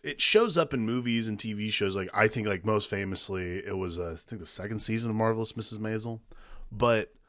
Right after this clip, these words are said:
the concept is so strange to me because it basically is like, okay,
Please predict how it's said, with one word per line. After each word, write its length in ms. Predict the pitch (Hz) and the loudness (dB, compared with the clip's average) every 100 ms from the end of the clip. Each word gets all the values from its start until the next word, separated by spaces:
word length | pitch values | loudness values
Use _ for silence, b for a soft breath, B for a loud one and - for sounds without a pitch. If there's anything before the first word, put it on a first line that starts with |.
| _ _ _ _ - | _ _ _ _ -6
the 160 | 117 113 | -2 0
concept 840 | - 147 160 165 - 117 101 - - | 2 4 4 4 2 2 0 -4 -6
is 200 | 107 95 | -4 -2
so 340 | - 131 143 | 0 2 2
strange 560 | 131 - 127 117 107 - | 2 -2 -2 0 -2 -4
to 100 | 90 | -8
me 160 | 87 87 | -10 -10
because 320 | 107 147 143 | -6 -4 -2
it 140 | 147 | -2
basically 540 | 180 233 - 180 139 110 | 0 2 2 0 0 0
is 180 | 107 | 0
like, 180 | 107 95 - | -2 -4 -2
okay, 380 | 139 131 85 | -2 -2 -4